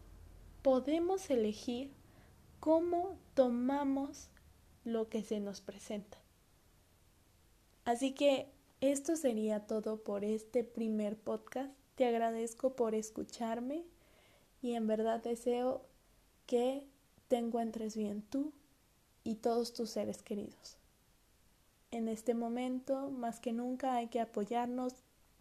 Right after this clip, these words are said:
escucharnos, al menos darnos palabras de aliento, fuerza. Y todos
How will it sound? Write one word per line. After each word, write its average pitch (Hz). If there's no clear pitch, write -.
escucharnos, 220
al 233
menos 226
darnos 226
palabras 220
de 220
aliento, 220
fuerza. 220
Y 233
todos 320